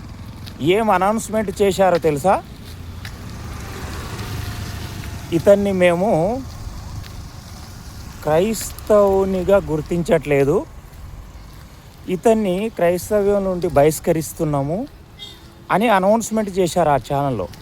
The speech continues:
చేసిన కొద్ది నెలలకే దేవుడు వాణ్ణి భూమి మీద ఉండకుండా బహిష్కరించేశాడు.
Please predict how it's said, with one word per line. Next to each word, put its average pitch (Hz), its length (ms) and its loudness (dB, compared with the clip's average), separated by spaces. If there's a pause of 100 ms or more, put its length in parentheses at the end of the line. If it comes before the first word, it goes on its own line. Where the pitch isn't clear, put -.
(1800)
చేసిన 262 480 6
కొద్ది 220 440 2
నెలలకే 214 760 6 (1300)
దేవుడు 190 420 4
వాణ్ణి 156 640 2 (1500)
భూమి 190 400 6
మీద 190 320 4
ఉండకుండా 170 720 4
బహిష్కరించేశాడు. 135 1200 -2